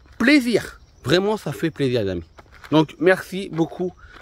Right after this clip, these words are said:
à tous ceux qui mettent mon code créateur, parce que grâce à vous aussi, on peut faire ce genre de tournoi. Donc, j'espère que,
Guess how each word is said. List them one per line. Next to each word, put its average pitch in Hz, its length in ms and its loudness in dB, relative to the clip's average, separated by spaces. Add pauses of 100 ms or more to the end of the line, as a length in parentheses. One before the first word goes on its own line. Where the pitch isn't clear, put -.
à 143 140 -2
tous 277 240 2
ceux 240 220 -2
qui 180 180 -6
mettent 165 180 0
mon 151 100 -2
code 165 200 -2
créateur, 151 400 0
parce 156 160 -8
que - 80 -6
grâce 202 380 0
à 185 60 0
vous 160 140 -4
aussi, 156 320 -6 (340)
on 160 120 2
peut 160 140 2
faire 160 420 -4 (240)
ce 156 140 0
genre 135 500 -2
de 185 180 4 (640)
tournoi. 240 380 4 (280)
Donc, 254 140 6
j'espère 285 720 2 (680)
que, 254 280 4